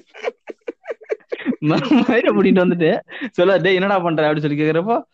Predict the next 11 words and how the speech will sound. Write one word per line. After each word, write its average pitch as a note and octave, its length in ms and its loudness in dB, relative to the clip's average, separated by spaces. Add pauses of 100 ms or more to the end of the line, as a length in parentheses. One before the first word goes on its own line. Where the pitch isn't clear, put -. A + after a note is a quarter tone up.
(140)
"நான் D3 280 0
ஒண்ணு C#3 40 0
பண்ண E3+ 220 0
போறேன், D#3 500 0 (260)
இந்த B2+ 600 2
முடியை F3 280 2
வச்சு F#3 380 0
நீ D#3 120 -2
என்ன C#3+ 600 2
ஃபீலிங் F3 280 2
பண்ண, B2+ 540 0